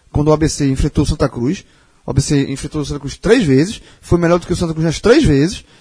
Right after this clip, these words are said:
e na última, uma goleada cachapante no Arruda. Um time muito bem organizado. Então, eu vejo um jogo muito complicado pro Náutico. E, é, Márcio Goiano, por, pela essa repetição da, da escalação, ele vai com a equipe, ao meu ver, muito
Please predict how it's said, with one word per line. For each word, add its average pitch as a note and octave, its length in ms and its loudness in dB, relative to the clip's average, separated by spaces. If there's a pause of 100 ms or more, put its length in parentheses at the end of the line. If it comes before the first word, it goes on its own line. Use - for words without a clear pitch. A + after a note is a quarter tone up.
(260)
e D#3+ 120 -6
na G#3 120 0
última, C4 560 2
uma F#3 220 -2
goleada F#3 460 2
cachapante - 480 0
no B3+ 100 0
Arruda. B2+ 300 4 (260)
Um F#3+ 100 -4
time G3+ 200 -4
muito F#3+ 280 0
bem G3 140 6
organizado. F#3+ 460 2
Então, F3 200 -4 (280)
eu C#3+ 100 -2
vejo G3+ 240 4
um G3+ 60 6
jogo F3 180 6
muito E3 340 4
complicado C4+ 480 2
pro C#3+ 120 -2
Náutico. A#2 340 -8 (880)
E, C4+ 400 2 (220)
é, C3+ 460 0
Márcio D#3 340 2
Goiano, F3 480 2 (480)
por, F3+ 180 -4 (220)
pela D#3+ 220 4
essa E3+ 160 0
repetição D3+ 440 0
da, C3 200 -2
da C3 100 -4
escalação, C3+ 560 -4
ele A#3+ 240 4
vai C3+ 320 0
com - 140 -4
a - 20 0
equipe, - 480 -2
ao E3+ 100 2
meu G#3+ 140 0
ver, E3 220 0
muito G3 600 -4